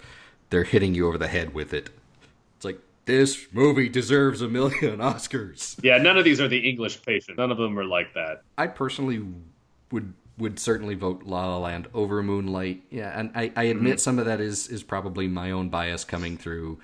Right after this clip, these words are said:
Speaker 1: but, you know, like, like I mentioned, you know, La La Land does so many things, and it really,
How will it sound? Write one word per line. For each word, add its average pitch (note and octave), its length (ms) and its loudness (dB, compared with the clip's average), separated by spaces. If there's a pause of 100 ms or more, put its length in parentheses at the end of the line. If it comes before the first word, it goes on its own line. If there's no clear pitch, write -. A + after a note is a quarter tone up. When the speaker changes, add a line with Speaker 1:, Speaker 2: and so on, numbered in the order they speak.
Speaker 1:
but, F#2 400 -2 (380)
you G2+ 100 -6
know, F#2+ 80 -6
like, G#2 240 -6
like A2+ 180 0
I G#2+ 80 2
mentioned, F#2+ 600 -4
you A2 120 -10
know, F#2 100 -8
La F#2+ 180 0
La G2+ 120 0
Land F#2 300 -2
does F2+ 200 -4
so G#2+ 680 4
many G2 280 0
things, F#2 460 0
and F2+ 300 -4
it E2+ 100 -8
really, F2 280 -8